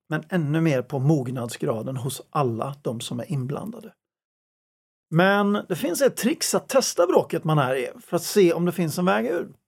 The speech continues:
Gör gärna så här. Måla upp följande för ditt inre. Om personen du just nu bråkar med skulle gå bort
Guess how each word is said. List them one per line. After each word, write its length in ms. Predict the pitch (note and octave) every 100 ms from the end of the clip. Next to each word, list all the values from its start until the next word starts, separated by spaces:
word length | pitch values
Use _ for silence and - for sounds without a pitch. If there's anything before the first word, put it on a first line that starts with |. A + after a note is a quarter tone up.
| _
Gör 160 | B3+ F#4
gärna 260 | D4+ E3+
så 100 | C#3
här. 180 | A2+ - _ _ _ _ _
Måla 340 | F3 A#3+ B3+ B3+
upp 300 | E4 D4+ -
följande 520 | - B3 C#3+ C3 C#3
för 120 | -
ditt 140 | C#3
inre. 260 | C#3+ A#2 - - _ _ _ _ _ _ _ -
Om 380 | D4+ C#4+ D3 -
personen 720 | - E3+ - F3+ B2 C3+ C#3+ - _
du 320 | D3+ F3 D3+
just 360 | C#3 C3 - -
nu 280 | D3+ B2 A#2+
bråkar 500 | - D#3 C#3+ - D3
med 220 | - - - _ _ _ _ _ _ _ _ -
skulle 600 | - F3+ C#3+ C#3+ C#3+ -
gå 260 | C#3+ A#2+ D#3+
bort 480 | C#3 G#3+ - -